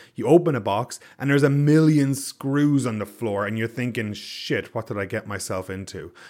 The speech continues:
Oh, it can be quite frustrating. All right, the last example. Planning a wedding involves more than just the major decisions. The devil is in the details. The devil is in the details when it comes to selecting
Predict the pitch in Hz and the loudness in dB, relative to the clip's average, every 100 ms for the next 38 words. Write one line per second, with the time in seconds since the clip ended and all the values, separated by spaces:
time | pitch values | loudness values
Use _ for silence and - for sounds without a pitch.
0 | - - - 104 - 101 98 - 117 110 | -20 -20 -8 -6 -4 -6 -6 -6 -4 -4
1 | 110 - 104 - - 82 82 - - 98 | -6 -10 -10 -10 -12 -14 -14 -18 -20 -20
2 | _ _ _ _ _ _ _ _ _ _ | _ _ _ _ _ _ _ _ _ _
3 | _ _ _ _ _ _ 120 107 117 131 | _ _ _ _ _ _ -2 0 2 2
4 | 131 98 92 90 90 - 135 - _ _ | -2 -6 -8 -8 -8 -12 -14 -14 _ _
5 | _ _ _ _ _ _ 113 143 196 214 | _ _ _ _ _ _ 0 4 6 6
6 | 196 147 131 135 117 98 117 117 127 127 | 6 6 4 4 2 0 -2 4 4 4
7 | 117 135 135 156 160 147 139 127 139 - | 4 2 6 8 8 6 2 2 0 0
8 | 131 123 127 135 123 127 123 131 - 151 | -2 0 0 0 0 0 0 -2 -2 -2
9 | 156 120 90 - 135 113 147 170 131 143 | 0 -4 -6 -4 -4 0 0 2 0 0
10 | 156 143 110 123 170 175 - 214 220 - | -2 -4 -4 0 0 -2 -4 -4 -4 0
11 | 190 160 117 98 - - - _ _ _ | 4 4 2 -4 -8 -12 -16 _ _ _
12 | - - 139 185 214 247 202 208 180 143 | -10 -4 2 2 4 4 4 4 4 2
13 | 147 143 117 107 110 143 151 - 139 139 | 0 0 0 0 0 2 2 2 -2 0
14 | 151 - 147 135 147 151 - 160 156 | -4 -2 -2 0 0 -2 -2 0 0